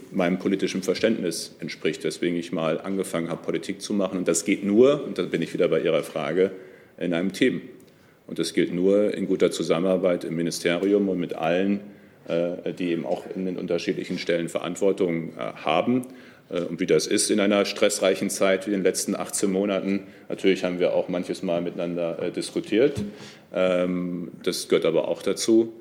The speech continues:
Aber wir haben am Ende immer, ne, wie ich finde jedenfalls, auch in konkreten Dingen, ich meine, es geht ja manchmal auch um ganz konkrete Fragen, äh, dann, äh, von Ressourcen und anderen Dingen, wir haben immer eine Lösung gefunden.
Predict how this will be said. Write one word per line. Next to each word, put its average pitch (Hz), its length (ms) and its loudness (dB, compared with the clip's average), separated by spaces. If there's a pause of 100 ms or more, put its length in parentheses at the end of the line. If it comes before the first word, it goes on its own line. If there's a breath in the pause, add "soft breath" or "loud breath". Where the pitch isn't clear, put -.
(300 loud breath)
Aber 87 240 2
wir 80 140 0
haben 92 160 0
am 87 120 -2
Ende 90 260 -4
immer, 95 560 0 (280 loud breath)
ne, 85 120 -4
wie - 60 -6
ich - 180 -10
finde 92 260 -2
jedenfalls, 90 760 -2
auch 92 160 2
in 101 80 -4
konkreten 113 460 2
Dingen, 92 200 0
ich - 80 -10
meine, 90 120 -2
es - 60 -8
geht 98 140 0
ja 92 80 2
manchmal 92 340 -2
auch 82 140 -2
um 92 120 -8
ganz 113 240 0
konkrete - 460 -4
Fragen, 98 600 2
äh, 87 180 -6
dann, 90 380 0
äh, 85 220 0
von 82 280 -4
Ressourcen 95 580 2
und 82 180 -6
anderen 92 280 0
Dingen, 92 340 -2 (380 loud breath)
wir 87 120 0
haben 85 120 -2
immer 90 180 -2
eine 92 120 -2
Lösung 85 300 2
gefunden. - 400 -6